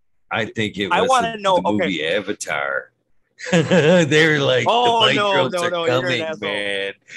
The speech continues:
Speaker 2: Don't
Speaker 1: The
Speaker 2: put that in
Speaker 1: fucking
Speaker 2: my head.
Speaker 1: Oh, yeah.
Speaker 2: But no, you just, you just made me wanna know the number of,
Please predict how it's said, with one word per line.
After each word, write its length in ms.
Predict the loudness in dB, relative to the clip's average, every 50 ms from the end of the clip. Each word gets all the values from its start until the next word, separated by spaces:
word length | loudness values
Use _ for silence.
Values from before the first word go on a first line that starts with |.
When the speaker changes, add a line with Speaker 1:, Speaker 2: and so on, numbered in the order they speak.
| -10
Speaker 2:
Don't 300 | -8 -6 -6 -6 -8 -8 -4
Speaker 1:
The 220 | -2 0 0 0 0
Speaker 2:
put 120 | -2 0
that 340 | 2 4 4 4 2 2 -2 -2
in 220 | -2 -2 -2 -4
Speaker 1:
fucking 220 | -6 -10 -14 -18 -18 -16 -12
Speaker 2:
my 40 | -8
head. 320 | -6 -6 -6 -6 -8 -12 _ _ _ _ _ _ _ _ _ _ _ _ _ _ _ _ _ -10
Speaker 1:
Oh, 240 | -6 -4 -2 -2 -2
yeah. 300 | -2 -2 -4 -4 -4 -4 -4
Speaker 2:
But 160 | -4 -4 -4 -4
no, 100 | -6 -6
you 200 | -6 -6 -8 -10
just, 200 | -10 -14 -14 _
you 100 | -8 -6
just 200 | -4 -4 -4 0
made 180 | 0 2 2 4
me 100 | 4 4
wanna 260 | 6 6 4 2 2 2
know 240 | 4 4 4 4
the 120 | 2 2 0
number 420 | 0 0 0 0 0 0 0 0 -2
of, 280 | -2 -4 -4 -4 -8